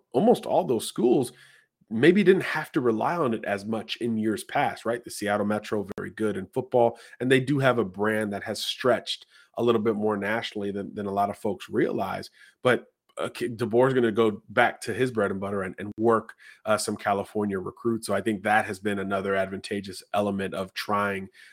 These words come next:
to make this transition. Uh, and they, they made the most of the summer. You know, the summer official visit window has really changed the sport. And, and look, when kids go to Seattle, it, it feels totally different than a lot of these programs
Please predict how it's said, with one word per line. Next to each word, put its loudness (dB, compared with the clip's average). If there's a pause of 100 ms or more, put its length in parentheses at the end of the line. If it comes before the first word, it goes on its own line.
(100)
to -4
make 0
this -4
transition. -2
Uh, 0
and -2
they, 2 (140)
they 6
made 8
the 4
most 6
of 0
the -6
summer. -4
You -6
know, -4
the -4
summer 6
official 0
visit 2
window 2 (580)
has 4
really 8
changed 6
the -6
sport. 2 (460)
And, 4
and 0
look, 2
when 2
kids 0 (120)
go 2
to 4
Seattle, 0
it, 4
it -2
feels 2
totally 2
different 0
than 2
a -2
lot 2
of 0
these -2
programs 0